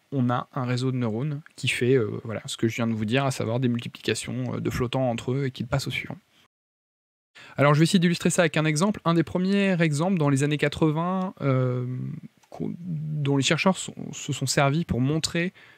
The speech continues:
que les réseaux de neurones avaient de l'avenir, c'était la reconnaissance d'écriture manuscrite. Donc, euh, l'entrée du, du, d'un, d'un réseau comme ça, c'est une image avec une écriture manuscrite dessus. Donc ça, c'est en noir et blanc. Euh, l'image, elle fait vingt-huit par vingt-huit pixels.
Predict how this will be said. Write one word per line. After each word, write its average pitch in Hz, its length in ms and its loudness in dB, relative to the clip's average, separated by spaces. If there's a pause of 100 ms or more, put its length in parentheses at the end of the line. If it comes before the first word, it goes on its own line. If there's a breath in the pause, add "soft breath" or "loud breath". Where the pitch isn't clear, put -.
(120)
que - 100 4
les 123 160 6
réseaux 143 280 4
de 147 60 2
neurones 143 300 4
avaient 139 180 4
de 143 60 2
l'avenir, 131 380 2
c'était 143 420 2
la 123 120 6
reconnaissance 151 500 2
d'écriture 139 360 -2
manuscrite. - 520 -6 (920 loud breath)
Donc, 131 260 2
euh, 123 540 2 (460)
l'entrée 156 540 6
du, 127 460 0
du, 123 320 -6
d'un, 117 300 2
d'un 117 140 0
réseau 120 240 2
comme 120 160 2
ça, 165 180 4
c'est 117 540 0
une 127 160 0
image 135 420 4
avec 123 280 -4
une 110 100 -2
écriture 135 340 0
manuscrite 127 400 0
dessus. 123 300 0
Donc 165 200 -2
ça, 147 140 0
c'est - 80 -2
en 123 80 0
noir 147 220 4
et 117 40 2
blanc. 131 380 0
Euh, 123 80 2
l'image, 143 300 4
elle 131 60 2
fait 131 120 0
vingt-huit 143 280 2
par 135 140 4
vingt-huit 143 220 0
pixels. 143 400 -2